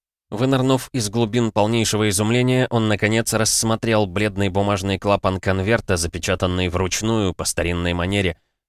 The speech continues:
На красный расплавленный воск был нанесён символ школы. После пяти секунд молчания Рэй, наконец, смог поднять руки, чтобы принять конверт, и обнаружил, что он всё ещё держит полотенце и бутыль с распылителем.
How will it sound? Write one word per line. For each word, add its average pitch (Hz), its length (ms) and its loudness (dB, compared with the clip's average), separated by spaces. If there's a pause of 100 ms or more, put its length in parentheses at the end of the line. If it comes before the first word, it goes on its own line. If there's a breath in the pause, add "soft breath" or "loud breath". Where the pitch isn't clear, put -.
(200)
На 98 140 -4
красный 123 420 0
расплавленный 107 720 0
воск 107 320 0
был 95 240 0
нанесён 95 460 0
символ 92 420 0
школы. 73 480 -4 (440)
После 95 280 0
пяти 95 240 -4
секунд 95 320 -2
молчания 95 600 0
Рэй, 95 160 0
наконец, 92 420 -2
смог 98 320 -2
поднять 95 380 -4
руки, 101 260 -2
чтобы 92 300 -4
принять 98 400 -2
конверт, 95 480 -2 (400)
и 98 60 -4
обнаружил, 113 540 2
что - 220 -2
он 113 220 0
всё - 180 -2
ещё 95 240 -2
держит 95 400 -2
полотенце 101 680 0
и 95 100 -6
бутыль 95 380 -4
с - 100 -2
распылителем. 82 720 -2